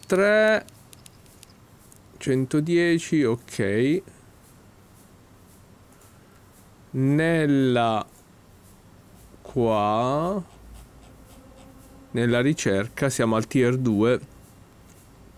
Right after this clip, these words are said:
Questi vogliono sempre più roba. Uranium. L'uranium lo, lo prendiamo, l'uranium?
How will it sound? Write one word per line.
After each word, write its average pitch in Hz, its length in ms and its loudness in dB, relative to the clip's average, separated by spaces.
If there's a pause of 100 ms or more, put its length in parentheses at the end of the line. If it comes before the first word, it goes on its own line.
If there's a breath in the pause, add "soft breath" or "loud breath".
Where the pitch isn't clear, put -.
(1080 loud breath)
Questi 135 260 0
vogliono 120 560 2 (460)
sempre 120 420 0
più 117 200 0
roba. 104 500 -2 (760)
Uranium. 113 920 0 (260)
L'uranium 139 580 2
lo, 107 840 0
lo 120 220 -2
prendiamo, 131 520 0
l'uranium? 127 800 -2